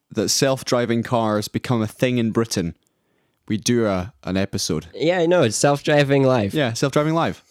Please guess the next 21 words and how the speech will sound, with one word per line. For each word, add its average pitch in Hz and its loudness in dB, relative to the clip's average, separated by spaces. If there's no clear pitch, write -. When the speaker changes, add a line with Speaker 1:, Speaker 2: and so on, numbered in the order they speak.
Speaker 1:
Let's 143 -4
do 151 0
it. - -6
Okay. 117 -2
Speaker 2:
What's 185 2
the, 160 2
what, - 0
what 170 4
do 175 4
you 160 8
think 156 4
the 139 0
timeline 123 2
is? - -4
How 151 4
long 151 6
until 127 2
man-, 117 4
m-, 110 0
manually 110 4
driven 101 2